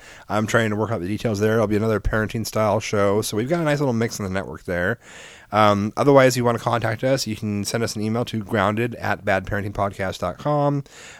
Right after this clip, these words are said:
or you can leave us a voicemail, five oh three, six zero nine, zero three seven five,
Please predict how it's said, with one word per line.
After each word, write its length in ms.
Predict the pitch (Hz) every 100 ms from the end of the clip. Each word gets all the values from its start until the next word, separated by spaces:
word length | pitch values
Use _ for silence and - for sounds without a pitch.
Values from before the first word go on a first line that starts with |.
| -
or 220 | 117 117
you 160 | 120 120
can 400 | 120 120 117 113
leave 120 | 131
us 120 | 110
a 40 | 110
voicemail, 560 | 110 120 - 127 123
five 240 | - - 101
oh 80 |
three, 520 | 98 - 123 107 95 95
six 360 | - 120 107
zero 220 | 104 107 104
nine, 580 | 104 120 123 123 120 - 107 110
zero 240 | 117 113
three 280 | - 110 110
seven 300 | - 101 95
five, 580 | - 156 147 147 143